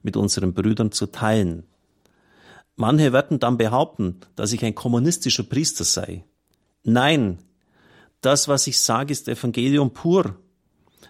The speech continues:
Denn nach diesem Kriterium werden wir einmal gerichtet werden. Wenn Jesus zum Gericht kommt, wird er zu einigen von uns sagen, „Denn ich war hungrig und ihr habt mir zu essen gegeben.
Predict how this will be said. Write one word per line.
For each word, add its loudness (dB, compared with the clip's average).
Denn 4
nach 4
diesem 0
Kriterium -2
werden 0
wir 0
einmal 0
gerichtet -4
werden. -6
Wenn 2
Jesus 2
zum 0
Gericht -4
kommt, -4
wird -2
er -2
zu -2
einigen 0
von -2
uns 0
sagen, -2
„Denn 0
ich 0
war 0
hungrig -2
und -4
ihr -2
habt -2
mir -2
zu -4
essen -2
gegeben. -8